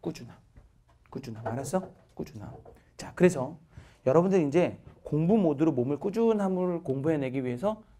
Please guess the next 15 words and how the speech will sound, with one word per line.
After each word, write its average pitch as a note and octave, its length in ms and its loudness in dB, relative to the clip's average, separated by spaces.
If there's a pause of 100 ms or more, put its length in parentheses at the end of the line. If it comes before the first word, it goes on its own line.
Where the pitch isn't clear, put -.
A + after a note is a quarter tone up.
만들어내야 A2+ 680 -4
돼. G2 160 -14 (120)
만들어내야 A2+ 520 -8
돼. - 120 -18 (280)
그래서 D3 540 0 (240)
내가 B2 160 0
여러분한테 C3 340 -4
추천해주고 G#3 480 -2
싶은 D#3 240 -6
얘기가 B2 220 -2
뭐냐면 A#2+ 420 -4
요거야. B2 360 -2
요게 D3 200 0
제일 C#3+ 200 -4
좋아. C#3+ 220 0